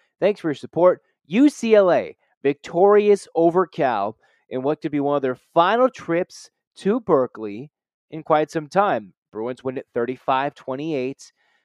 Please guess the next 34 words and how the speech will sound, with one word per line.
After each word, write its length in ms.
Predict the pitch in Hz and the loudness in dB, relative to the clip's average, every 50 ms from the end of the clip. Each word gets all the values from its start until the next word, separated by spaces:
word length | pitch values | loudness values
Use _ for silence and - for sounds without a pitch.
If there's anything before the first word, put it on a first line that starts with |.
| _ _ _ _ _ | _ _ _ _ _
sending 420 | - - 147 165 175 190 190 180 | -6 -4 -4 -2 -2 -4 -4 -2
some 180 | - 208 196 202 | 2 0 2 2
of 60 | 202 | 2
the 80 | 202 | 0
seniors 460 | 196 - 233 233 220 214 214 202 170 180 | -2 -2 -4 -4 0 0 0 2 4 4
off 220 | 170 165 175 170 - | 4 4 2 -2 0
for 140 | - 196 196 | 0 2 2
now 260 | 208 190 175 165 165 | 2 2 2 2 0
with 140 | 170 165 - | 0 0 0
their 160 | 160 147 143 | 0 -2 0
final 320 | - 139 131 127 123 123 | -2 -4 -4 -2 -4 -4
regular 500 | 127 131 165 220 262 233 254 202 185 160 | -2 0 0 0 0 0 0 0 0 -2
season 400 | - - - 143 123 110 113 110 | -2 -6 -10 -10 -10 -10 -12 -12
victory 540 | 104 107 98 _ - 110 107 101 104 123 _ _ _ _ _ _ - | -12 -12 -12 _ -12 -10 -10 -8 -10 -12 _ _ _ _ _ _ -6
as 220 | - 131 120 123 | -6 -6 -4 -4
we 120 | 131 131 | -4 -2
await 480 | 127 120 120 120 120 147 190 233 240 _ - | -2 -2 -2 -4 -4 -2 -2 -2 -2 _ 0
the 80 | 190 | 0
decision 680 | 170 170 160 - - - 139 123 98 110 113 110 117 123 _ _ _ _ _ - | 0 0 -2 -4 -6 -8 -8 -6 -6 -8 -10 -10 -10 -16 _ _ _ _ _ -6
for 80 | - 139 | -4 -4
U 200 | 139 139 156 175 | -4 -4 -6 -8
C 200 | 170 - - 175 | -6 -4 -2 0
L 100 | 160 156 | 2 2
A 80 | 156 147 | 0 0
football 540 | - - 143 139 _ - 143 139 147 156 | 0 -2 -4 -4 _ -2 -2 0 0 0
and 100 | 147 135 | -2 -4
how 220 | 139 135 139 143 139 135 - | -4 -4 -2 -4 -4 -4 -8
things 300 | 147 143 139 143 135 - | -10 -10 -10 -10 -14 -16
play 260 | _ - 147 139 127 | _ -4 -2 -2 0
out 180 | 120 120 120 - - | -2 -4 -6 -8 -8
in 160 | 156 160 160 | -10 -8 -2
the 100 | 160 160 147 _ - | -2 -4 -4 _ -6
bowl 540 | 165 165 175 175 170 160 151 139 135 120 _ _ _ _ _ _ _ _ | -2 0 0 0 0 0 0 0 -2 -4 _ _ _ _ _ _ _ _
process, 540 | - 143 135 127 123 135 135 - - - | -2 0 0 0 -2 -6 -8 -12 -12 -12